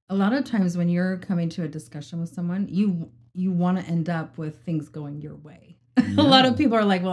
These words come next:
Speaker 1: I want it my way." And, but just being angry or being a bully about it is never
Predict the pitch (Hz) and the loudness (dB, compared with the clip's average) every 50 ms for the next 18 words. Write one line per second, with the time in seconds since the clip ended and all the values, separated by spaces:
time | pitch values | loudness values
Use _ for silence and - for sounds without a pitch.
0 | 175 - 190 208 208 202 220 220 226 208 175 202 202 202 202 202 196 190 170 160 | -4 -2 0 0 0 2 2 0 0 0 0 0 0 2 2 2 2 2 0 -2
1 | 151 151 156 190 202 - - _ _ _ _ _ _ _ _ _ _ _ - 196 | -4 -4 -6 -8 -8 -10 -16 _ _ _ _ _ _ _ _ _ _ _ 0 2
2 | 190 185 180 170 165 165 160 160 - - - _ _ _ - 175 202 175 143 - | 2 4 4 2 2 0 -2 -6 -10 -16 -20 _ _ _ -8 -4 -2 -2 -2 -4
3 | - - _ _ _ _ _ _ _ _ _ _ _ _ _ 165 165 202 196 196 | -8 -18 _ _ _ _ _ _ _ _ _ _ _ _ _ -4 -2 -2 -2 -2
4 | - - 185 170 160 151 - 165 185 185 190 185 180 175 165 156 156 156 156 - | -4 -4 -4 -4 -4 -4 -4 -4 -2 0 0 0 -2 -2 -2 -2 -2 -4 -4 -6
5 | 156 160 156 160 156 156 151 143 147 170 190 202 202 180 160 156 147 147 147 147 | -8 -8 -6 -6 -4 -4 -4 -4 -4 -2 -2 0 -2 -2 -4 -4 -6 -8 -10 -10
6 | - 160 160 156 156 160 165 160 175 196 262 269 254 185 151 147 156 180 208 | -10 -10 -8 -6 -4 -2 -2 0 0 -2 -2 -2 -2 -4 -4 -4 -4 -4 -4